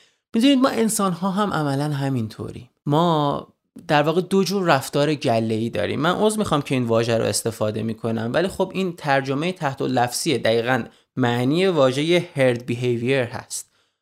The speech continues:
ما اسمش رو می‌ذاریم رفتار تجمعی یا رفتار گروهی. حالا نگیم گله‌ای که سوء تفاهم پیش نیاد. ما دو جور رفتار تجمعی داریم. یکی این که بر اساس تصمیم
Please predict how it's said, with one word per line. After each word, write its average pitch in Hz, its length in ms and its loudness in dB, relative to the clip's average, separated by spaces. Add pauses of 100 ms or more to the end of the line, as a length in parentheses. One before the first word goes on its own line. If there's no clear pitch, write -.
ما 208 240 2
اسمش 190 320 0
رو 190 60 2
می‌ذاریم 143 580 0 (160)
رفتار 127 460 0
تجمعی 117 680 -2
یا 135 160 -2
رفتار 120 500 -4
گروهی. 95 480 -10
حالا 98 240 -8
نگیم 107 380 -6
گله‌ای 104 440 -8
که - 120 -14
سوء 110 220 -8
تفاهم 107 520 -10
پیش - 240 -14
نیاد. - 240 -16 (760)
ما 254 80 4
دو 269 200 2
جور 269 180 4
رفتار 214 380 4
تجمعی 117 600 -2
داریم. 113 300 -6
یکی 254 340 0
این 254 300 0
که 247 380 0
بر 180 200 4
اساس 196 480 0
تصمیم 185 880 -2